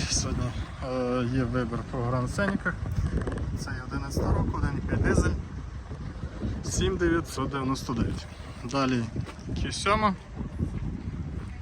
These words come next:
Тринадцятого року, три нуль дизель. Так,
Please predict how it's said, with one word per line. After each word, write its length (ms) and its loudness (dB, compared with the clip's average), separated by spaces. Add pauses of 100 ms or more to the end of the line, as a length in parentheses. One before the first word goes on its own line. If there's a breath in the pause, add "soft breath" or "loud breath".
(220)
Тринадцятого 680 -2
року, 420 0 (120)
три 160 -6
нуль 260 -6
дизель. 260 -2 (1900)
Так, 160 -2